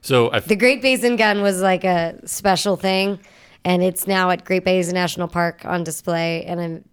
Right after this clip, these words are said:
Speaker 2: that's a great story, but not everyone's creek gun is cool.
Speaker 1: I will say,
Speaker 2: Sorry.
Speaker 1: I've also noticed this when we're talking about contemporary collecting,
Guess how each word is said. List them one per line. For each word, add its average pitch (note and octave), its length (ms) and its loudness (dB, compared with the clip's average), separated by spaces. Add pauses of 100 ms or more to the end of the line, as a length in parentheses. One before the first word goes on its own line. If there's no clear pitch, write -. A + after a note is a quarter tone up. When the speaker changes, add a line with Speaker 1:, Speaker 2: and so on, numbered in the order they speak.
(320)
Speaker 2:
that's F#3 220 -4
a F3+ 40 -12
great F3+ 260 -2
story, E3+ 400 -2
but E3+ 340 -6
not F3+ 280 -2
everyone's E3+ 720 -4
creek - 320 -8
gun F3 260 -4
is F3 220 -6
cool. - 280 -16 (300)
Speaker 1:
I A2+ 60 2
will C#3+ 160 4
say, A#2 400 -2
Speaker 2:
Sorry. - 480 -8 (100)
Speaker 1:
I've G#2+ 140 -4
also A#2 240 -2
noticed G#2 400 -4
this G2+ 340 -6
when G#2+ 120 -8
we're G2 80 -8
talking G#2+ 180 -4
about G2+ 180 -4
contemporary F#2+ 540 -8
collecting, F2 680 -10